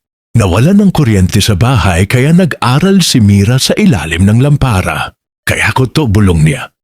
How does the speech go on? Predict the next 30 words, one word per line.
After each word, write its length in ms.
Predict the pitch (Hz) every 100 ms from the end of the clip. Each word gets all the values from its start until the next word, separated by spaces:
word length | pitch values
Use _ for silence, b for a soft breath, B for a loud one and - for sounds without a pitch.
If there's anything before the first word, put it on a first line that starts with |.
| _
Sa 160 | -
likod 400 | 110 98 117 95
ng 160 | 104 90
pagod, 480 | - 131 147 143 117 B B B
may 160 | 139 143
apoy 480 | 147 - 156 208
ng 240 | 226 226 196
determinasyon. 1040 | 165 135 110 101 90 - 135 98 120 110 - _ _ -
Habang 320 | - 110 180
natutulog 720 | 190 104 95 - 110 98 95 95
ang 80 |
karamihan, 800 | 87 90 90 131 117 135 110 110 - _ _ _
siya 240 | - 117 85
ay 160 | 104
gising, 560 | 107 143 - 214 208 117 _ -
pinipili 560 | 120 87 - 113 139
ang 160 | 135 120
pangarap 560 | 92 82 107 120 139
kaysa 320 | - 110 104 80
pahinga. 480 | - 87 107 143 - _ _ -
Ilang 320 | 156 170 170
taon 240 | - 113
ang 80 | 113
lumipas. 800 | 107 95 101 - 80 - - - _ _ -
Sa 160 | 101
entablado, 800 | 82 - 78 92 117 143 - - B B -
tinawag 560 | 160 156 170 240 277
ang 160 | 240 190
kanyang 320 | 170 156 113
pangalan. 800 | 113 160 120 104 135 110 113 -